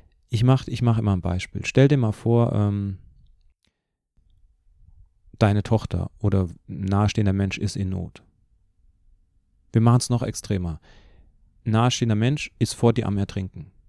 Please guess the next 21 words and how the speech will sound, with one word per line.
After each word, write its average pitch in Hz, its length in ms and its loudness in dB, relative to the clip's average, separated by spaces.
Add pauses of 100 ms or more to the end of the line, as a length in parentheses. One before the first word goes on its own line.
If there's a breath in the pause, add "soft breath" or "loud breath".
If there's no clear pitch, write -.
(180)
So, 90 260 -6 (180)
dann 107 140 0
frage 113 280 0
ich - 80 -4
dich, 117 240 -2
was 104 300 -2
machst 92 300 -2
du? 82 180 -6 (920 soft breath)
Machst 107 240 0
du - 60 -2
Projektpläne, 110 580 2
machst 95 240 0
du 98 80 0
Werbung, 107 420 2
denkst 98 220 0
du 107 80 -2
drüber, 98 360 0
ob 101 160 -6
du 95 140 -4
gut, - 340 -6
ähm, 90 420 -4